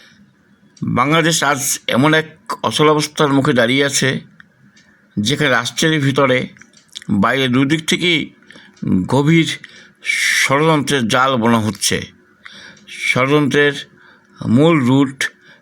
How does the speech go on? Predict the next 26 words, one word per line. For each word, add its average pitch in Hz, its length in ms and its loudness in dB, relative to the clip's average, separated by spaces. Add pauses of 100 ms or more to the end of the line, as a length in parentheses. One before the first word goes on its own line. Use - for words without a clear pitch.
(120)
ডিপ 120 380 -4
স্টেট 160 560 -4
ও 123 100 2
তাদের 127 480 -2 (560)
কুশীলব 139 540 0 (880)
তথাকথিত 147 460 0
মোহাম্মদ 127 400 2
ইউনূস। 95 600 -2 (1000)
দুই 120 200 0
হাজার 156 220 2
চব্বিশের 147 580 0
জুলাই 131 300 4
বিপ্লব 147 360 2 (100)
তথা 131 440 -4 (800)
কোটা 175 300 -2
বিরোধী 143 380 0
ছাত্র 135 420 -2
আন্দোলনের 131 420 4
নামে 123 340 0 (960)
পুরো 170 280 4
বাংলাদেশে 135 560 0
আরেক 127 260 -2 (280)
অরাজক 151 680 0
অবস্থা 135 420 0
সৃষ্টি 139 400 -2
করে 120 280 0